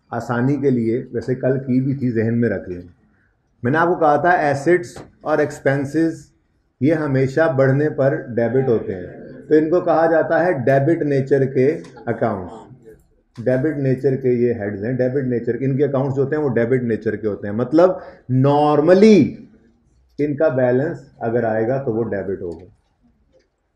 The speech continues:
तो एसेट और एक्सपेंस क्योंकि बढ़ने पर हमेशा debit होते हैं,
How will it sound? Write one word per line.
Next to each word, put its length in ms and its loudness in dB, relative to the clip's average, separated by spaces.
तो 60 -2
एसेट 380 0
और 100 4
एक्सपेंस 580 -4
क्योंकि 220 4
बढ़ने 340 4
पर 160 2
हमेशा 300 2
debit 360 4
होते 240 2
हैं, 260 -4